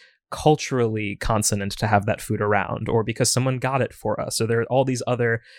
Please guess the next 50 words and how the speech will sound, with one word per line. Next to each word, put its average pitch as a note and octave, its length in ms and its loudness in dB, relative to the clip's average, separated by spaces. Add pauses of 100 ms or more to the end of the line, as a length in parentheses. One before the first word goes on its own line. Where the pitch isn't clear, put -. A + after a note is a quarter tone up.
(120)
kind B2 120 0
of A2 60 -2
external B2 420 0
things A#2 220 -4
happening A2+ 380 0
that A2 140 -4
when B2 140 4
our A#2+ 240 0 (200)
brain B2 220 2
decides A2+ 400 0
to A2 260 -2 (240)
categorize B2 680 0
that G#2+ 200 0
moment F3+ 560 0
and A2 260 0 (120)
to, A2 400 2
you A2+ 100 -2
know, G#2 200 -4 (100)
give B2+ 180 2
us B2 80 6
some A#2+ 140 0
sort A#2 160 0
of A2+ 80 -2
simulation A#2+ 580 0
of G#2+ 160 -8 (240)
what A2+ 260 4
we B2 80 4
should A2+ 140 0
be A2+ 80 0
preparing D#3 480 0
for, A2+ 160 -2
it's A2+ 120 -4
preparing C3+ 440 0
us A2+ 100 -2
for A2 60 -4
something A2 400 -4 (320)
we've A2 160 0
had A2 280 -2 (340)
deep C3+ 240 0
experience A#2+ 460 -2
with A#2 140 -2
in A2 60 0
the A2 80 -4
past, - 380 -2
not D3 180 -2
just - 240 -2
because A#2 280 2
of G2+ 100 -4
the A2 80 -4
smell, G#2 420 -2